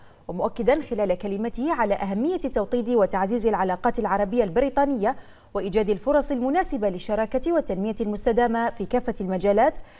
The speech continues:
ذات الاهتمام المشترك. كما قام وزير الخارجية بحكومة الظل بإلقاء كلمة حدد فيها أوجه التعاون المشتركة التي يسعى حزب العمال لتنميتها مع الدول العربية.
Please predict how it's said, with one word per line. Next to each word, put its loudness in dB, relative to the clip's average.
ذات 4
الاهتمام -2
المشترك. -2
كما 2
قام 2
وزير 2
الخارجية 0
بحكومة -4
الظل -2
بإلقاء 0
كلمة -2
حدد -2
فيها -2
أوجه 0
التعاون 2
المشتركة 0
التي 2
يسعى 0
حزب -4
العمال 0
لتنميتها 0
مع -2
الدول 2
العربية. 0